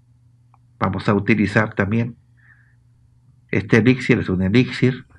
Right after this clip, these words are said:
para elevar el sistema inmune, para estar protegidos, ¿no? De la mejor manera posible,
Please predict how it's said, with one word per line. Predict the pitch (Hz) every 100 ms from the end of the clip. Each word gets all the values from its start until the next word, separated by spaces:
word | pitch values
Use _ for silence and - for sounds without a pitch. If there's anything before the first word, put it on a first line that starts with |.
| _ - - _ _
para | 95 101
elevar | 101 104
el | 110
sistema | - 101 110 101
inmune, | 98 131 202 147
para | - 92
estar | - 101 98 - _ _ _
protegidos, | - 92 98 - 151 156 160 -
¿no? | 135
De | 98
la | 92
mejor | 95 110 107
manera | 95 101 101 101
posible, | 92 - 127 131 92 95